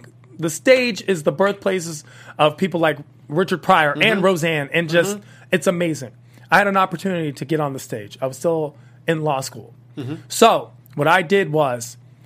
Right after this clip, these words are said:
Speaker 1: for the f-, for nine and a half months, nine months, three weeks,
Speaker 2: Mm-hmm.
Speaker 1: I took a flight every single Monday.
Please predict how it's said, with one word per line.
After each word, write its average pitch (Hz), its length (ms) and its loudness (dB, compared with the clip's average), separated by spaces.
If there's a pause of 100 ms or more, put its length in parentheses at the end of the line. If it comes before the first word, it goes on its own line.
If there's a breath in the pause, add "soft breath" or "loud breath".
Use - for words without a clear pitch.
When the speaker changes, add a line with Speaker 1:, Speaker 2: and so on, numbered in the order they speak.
(540 soft breath)
Speaker 1:
for 165 140 2
the 151 80 2
f-, - 180 -10 (200)
for 151 240 0
nine 180 680 0
and 175 140 -4
a 156 80 -2
half 160 340 2
months, - 300 -10
nine 190 400 0
months, 190 300 -4
three 175 240 -4
weeks, 127 400 -10
Speaker 2:
Mm-hmm. 127 260 -10 (180)
Speaker 1:
I 196 280 4
took 233 280 -6
a 226 60 0
flight 123 420 -6 (100)
every 190 380 0
single 208 400 -4
Monday. 151 540 -6